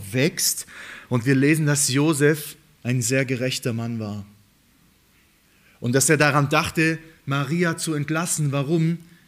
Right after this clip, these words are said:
Nun ja, es gibt zwei Auswege. Die Frau ist schwanger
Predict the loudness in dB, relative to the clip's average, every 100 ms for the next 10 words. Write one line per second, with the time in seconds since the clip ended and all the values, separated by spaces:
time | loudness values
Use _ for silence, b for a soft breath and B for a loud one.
0 | b b _ 0 2 2 0 -2 -2 0
1 | 2 2 2 2 0 0 2 2 0 -4
2 | -18 -8 -6 -2 2 2 4 2 2 2
3 | 4 2 0